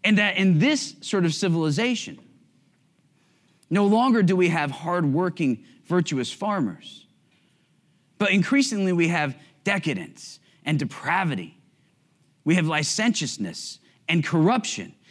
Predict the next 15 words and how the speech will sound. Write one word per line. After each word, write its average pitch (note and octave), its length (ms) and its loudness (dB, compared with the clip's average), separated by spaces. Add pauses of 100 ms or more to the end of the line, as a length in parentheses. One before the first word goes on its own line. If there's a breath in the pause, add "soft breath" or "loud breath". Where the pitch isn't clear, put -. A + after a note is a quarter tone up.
(120 soft breath)
until F3+ 220 0
finally A3+ 560 0
society G3+ 540 -2
collapses F3+ 720 -4 (180 loud breath)
under E3 240 2
its D3+ 160 -2 (100)
own G#3+ 600 2
corpulence, - 840 -2 (1700)
which - 200 -6
takes F#3 260 0
us E3 100 -4
to E3+ 100 -4
the D#3+ 80 0
next E3 360 -2
phase, - 680 -6